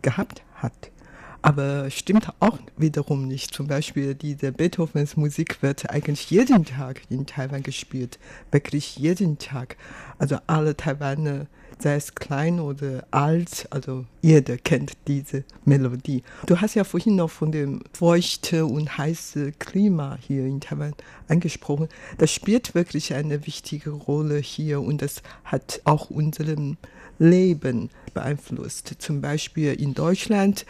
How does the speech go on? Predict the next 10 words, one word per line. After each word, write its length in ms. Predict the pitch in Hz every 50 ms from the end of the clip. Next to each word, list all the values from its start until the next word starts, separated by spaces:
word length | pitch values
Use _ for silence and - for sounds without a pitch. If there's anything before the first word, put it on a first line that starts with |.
| - -
ich 200 | - 151 - -
darf 320 | - 170 175 214 - - - -
Äpfel 480 | 156 165 - - - - 202 202 196
oder 340 | 196 170 156 151 143 151 147
welche 420 | 151 147 151 - - 143 123 - -
Obst 420 | 160 170 - - - - - -
einfach 500 | 185 170 - - 151 160 - - 151 -
so 320 | - - - 147 147 143
auf 240 | - - 147 - -
dem 480 | - 147 139 135 - 107 107 107 104